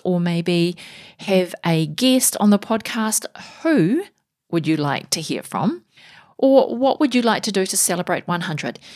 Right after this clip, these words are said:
Any ideas? I am all ears. I am open to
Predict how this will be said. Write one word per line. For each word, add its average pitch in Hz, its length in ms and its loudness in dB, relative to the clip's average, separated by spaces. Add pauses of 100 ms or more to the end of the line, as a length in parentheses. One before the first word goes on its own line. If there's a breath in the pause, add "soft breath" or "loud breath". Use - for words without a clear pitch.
(220 loud breath)
Any 285 340 2
ideas? 233 720 4 (100)
I 180 140 4
am 160 300 0 (320)
all 240 280 6
ears. 131 460 -4
I 180 120 0
am 170 180 0 (160)
open 240 380 4
to - 180 -2